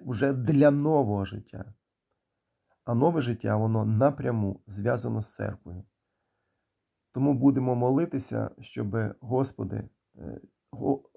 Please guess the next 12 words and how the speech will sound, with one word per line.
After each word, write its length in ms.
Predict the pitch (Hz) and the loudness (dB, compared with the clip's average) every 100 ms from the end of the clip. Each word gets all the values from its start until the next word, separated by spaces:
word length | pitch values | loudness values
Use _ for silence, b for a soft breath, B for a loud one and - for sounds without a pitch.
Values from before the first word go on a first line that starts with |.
| - - | -20 -8
молитися 600 | 135 131 139 170 127 123 | 0 2 2 0 -4 -4
і 40 | |
просити 420 | 117 117 - 139 120 | -4 -4 -2 -2 -2
в 40 | |
Господа, 480 | 107 147 143 104 104 | 0 -2 -2 -6 -6
щоби 320 | - 110 113 | -6 -6 -4
Він 360 | 113 156 147 135 _ b b b b b b b | -4 -4 -4 -6 _ b b b b b b b
дав 380 | 113 131 139 139 | -2 2 4 4
нам 260 | 120 107 98 - _ _ _ _ _ | 2 0 -2 -10 _ _ _ _ _
бути 500 | 117 123 147 143 127 - _ _ _ _ _ | -4 0 2 2 0 -4 _ _ _ _ _
частиною 680 | - 139 - - 175 139 110 | -4 -2 -2 0 2 4 0
церкви, 580 | 104 - 107 98 - - | -2 -2 -4 -4 -12 -18